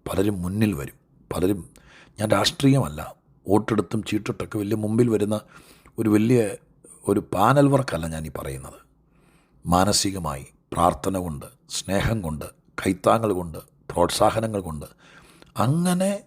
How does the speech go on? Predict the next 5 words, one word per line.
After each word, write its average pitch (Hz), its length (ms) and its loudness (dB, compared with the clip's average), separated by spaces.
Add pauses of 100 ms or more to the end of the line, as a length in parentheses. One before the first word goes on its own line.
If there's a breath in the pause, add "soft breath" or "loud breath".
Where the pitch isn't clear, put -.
(260)
സഹായിച്ചാൽ 80 760 -4 (760 soft breath)
ചിലരെയൊക്കെ 90 640 2
കരുത്തരാക്കാം, - 720 -6 (400)
ചിലരെയൊക്കെ 87 500 0
ശക്തരാക്കാം, - 800 -4